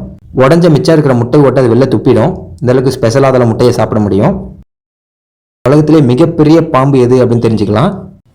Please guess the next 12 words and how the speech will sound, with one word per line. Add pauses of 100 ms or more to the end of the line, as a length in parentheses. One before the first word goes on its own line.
(220)
இது
கிட்டத்தட்ட (120)
ஐம்பது
அடி
நீளம்
வரைக்கும்
இருக்கக்கூடியது. (540)
ஒரு (140)
டன்
வரைக்கும்
வெயிட்
இருக்கும்.